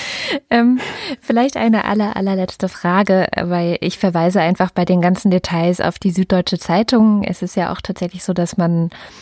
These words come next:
ähm, wenn man interessiert ist an den ganzen Geschichten aus den Paradise Papers, kann man ja für,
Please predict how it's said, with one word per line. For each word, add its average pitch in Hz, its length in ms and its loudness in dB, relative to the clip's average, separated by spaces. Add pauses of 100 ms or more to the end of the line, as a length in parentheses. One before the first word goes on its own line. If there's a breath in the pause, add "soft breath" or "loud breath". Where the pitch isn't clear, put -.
(300 loud breath)
ähm, 175 320 4
wenn 175 120 4
man 185 160 4
interessiert 175 640 0
ist 226 180 2
an 185 540 -2
den 180 280 2
ganzen 180 300 0
Geschichten 202 680 0
aus - 160 -2
den 190 160 0
Paradise 190 480 0
Papers, 180 380 -4
kann - 140 -4
man 180 160 0
ja 170 160 -2
für, 170 340 -2